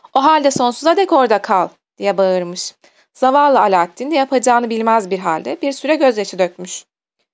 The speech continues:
Sonra öfkeyle elindeki lambaya bakmış. "Hep bu lambanın yüzünden," diyerek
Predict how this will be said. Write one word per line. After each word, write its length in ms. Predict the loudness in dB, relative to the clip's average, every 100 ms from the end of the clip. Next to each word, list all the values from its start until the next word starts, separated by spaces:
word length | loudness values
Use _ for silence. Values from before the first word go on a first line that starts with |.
| _ _ _ _
Sonra 400 | 0 2 4 2
öfkeyle 320 | 0 2 2
elindeki 400 | 4 0 -2 0
lambaya 400 | 0 2 4 2
bakmış. 440 | 2 -2 -10 -14 -18 _ _ _ _
"Hep 160 | -4 0
bu 100 | 2
lambanın 320 | 2 2 0
yüzünden," 500 | -2 -4 -2 -2 0
diyerek 440 | 0 0 0 -6